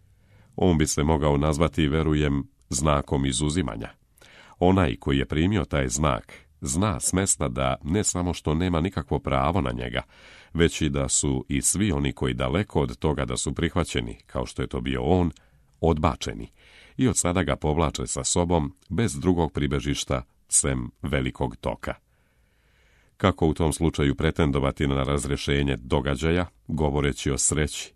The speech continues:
ili o slučaju, reč koja bi se smesta pokazala oskudnom,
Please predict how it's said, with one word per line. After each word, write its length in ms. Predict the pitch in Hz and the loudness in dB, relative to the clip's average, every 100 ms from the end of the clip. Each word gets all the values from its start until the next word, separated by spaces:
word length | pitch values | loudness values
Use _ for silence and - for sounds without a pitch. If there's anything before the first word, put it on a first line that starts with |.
| - | -4
ili 200 | 78 71 | 0 0
o 80 | 73 | 0
slučaju, 500 | - 82 - 58 58 _ - - - - | 0 -2 -2 -8 -8 _ -20 -20 -20 -6
reč 360 | 73 76 85 - | 0 2 0 -4
koja 260 | - 64 | -4 -4
bi 100 | 60 | -2
se 160 | 62 - | -2 -2
smesta 420 | - 85 - 90 | 0 -2 -2 -4
pokazala 640 | 92 - 78 76 80 78 - - | -4 -2 0 0 0 -2 -4 -2
oskudnom, 680 | 98 - 87 73 62 57 | 0 0 -2 -4 -4 -8